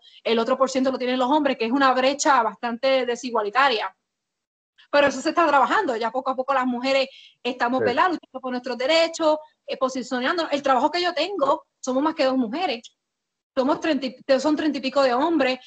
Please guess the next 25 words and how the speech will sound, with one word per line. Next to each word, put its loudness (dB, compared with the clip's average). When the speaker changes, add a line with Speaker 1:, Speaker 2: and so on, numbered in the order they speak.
Speaker 1:
y -6
somos 2
más 2
que 2
dos 2
mujeres. 0
Y, 2
este, 0
y 2
el 2
trabajo 4
que 2
yo 0
tengo -8
es -4
un -4
trabajo 2
de 2
macho. -8
Yo -12
tengo -4
un -6
trabajo 6
de 2
hombre. -6